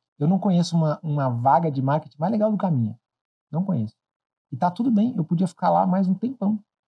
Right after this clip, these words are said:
Nos últimos três, quatro anos eu ganhei quase todos os prêmios como melhor marqueteiro do Brasil.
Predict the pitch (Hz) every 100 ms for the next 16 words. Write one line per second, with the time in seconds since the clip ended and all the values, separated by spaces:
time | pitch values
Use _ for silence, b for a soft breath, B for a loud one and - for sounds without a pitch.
0 | _ _ _ _ _ _ _ 135 165 180
1 | 175 - 185 - 170 156 165 160 151 151
2 | 151 - 147 - 160 156 151 - 147 151
3 | 135 117 127 127 127 127 120 123 127 127
4 | 120 117 104 110 123 135